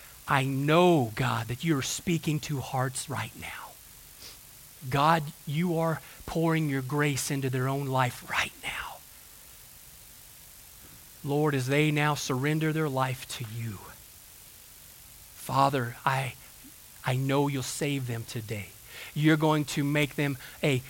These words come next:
reconciled child of the living God who was once an enemy and alien,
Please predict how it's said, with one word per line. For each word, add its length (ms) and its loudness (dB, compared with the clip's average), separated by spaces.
reconciled 1000 2
child 600 0
of 80 -2
the 80 0
living 340 0
God 320 6
who 120 2
was 160 0
once 260 2
an 120 2
enemy 360 4
and 120 2
alien, 440 6